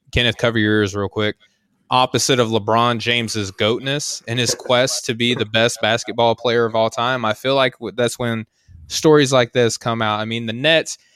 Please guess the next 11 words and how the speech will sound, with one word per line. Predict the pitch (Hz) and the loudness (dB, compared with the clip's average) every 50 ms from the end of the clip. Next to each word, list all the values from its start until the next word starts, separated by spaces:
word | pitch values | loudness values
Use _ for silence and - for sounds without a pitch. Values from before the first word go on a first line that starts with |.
| _ _ _ - | _ _ _ -2
they | 123 127 | 0 2
added | 127 127 123 123 120 113 | 2 2 4 2 2 4
a, | 113 107 107 110 107 - | 2 2 2 0 -2 -4
an | - 113 113 - - | -4 -4 -4 -4 -2
aging | 127 143 151 143 131 143 147 143 139 139 135 _ _ _ _ _ _ - | -2 0 0 0 0 0 0 0 0 -4 -6 _ _ _ _ _ _ -8
LaMarcus | 123 123 127 131 127 - 131 117 - - | -4 0 0 0 0 0 -2 -4 -4 0
Aldridge | 120 123 127 123 123 120 120 120 120 117 | 0 2 2 2 0 -2 -4 -4 -4 -6
and | 117 113 113 | -6 -6 -4
a | 110 110 110 107 | -4 -4 -6 -6
look | 92 117 135 180 180 - - | -6 -4 -2 -2 -2 -4 -4
like | 156 135 127 127 120 - | 0 0 2 0 0 -2